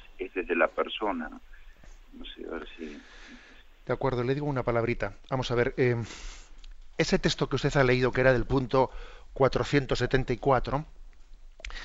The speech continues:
Speaker 2: yo creo que hace, hace el siguiente matiz, ¿no? Dice que Jesús, en su conocimiento humano, gozaba de la plenitud de la ciencia de Dios, pero, dice, en,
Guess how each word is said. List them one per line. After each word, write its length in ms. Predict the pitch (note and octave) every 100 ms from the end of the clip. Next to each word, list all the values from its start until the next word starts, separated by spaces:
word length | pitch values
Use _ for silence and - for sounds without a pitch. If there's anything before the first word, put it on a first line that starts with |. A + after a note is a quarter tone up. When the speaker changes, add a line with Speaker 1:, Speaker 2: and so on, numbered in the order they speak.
| -
Speaker 2:
yo 140 | - C#3+
creo 80 | D#3+
que 80 |
hace, 180 | D3+ E3 -
hace 200 | C#3+ D#3
el 60 |
siguiente 400 | C3+ B2+ C#3+ C3
matiz, 380 | A#2+ B2 D3+ A2+
¿no? 140 | D3+ - - - -
Dice 220 | C#3 - D#3+
que 120 | C3+
Jesús, 500 | B2+ - F#3+ E3+ -
en 140 | D3+ C#3
su 280 | - C#3+
conocimiento 800 | - C3+ B2+ - B2+ C3+ F#3 F3
humano, 400 | D#3+ E3+ C#3 C3+ - - - - - - - - - - -
gozaba 760 | G#2+ C3 - F#3+ F3+ E3 E3+ -
de 300 | E3 A#2+ C3
la 200 | C3 B2+
plenitud 500 | C3+ B2 A#2+ - G3
de 100 | C3+
la 120 | A#2
ciencia 400 | - C#3 D#3+ D3+
de 100 | D3+
Dios, 220 | D3 D#3+ - - - - - -
pero, 360 | F3+ F#3+ G3 -
dice, 420 | - D#3 F3+ G3 - -
en, 240 | D#3+ D3+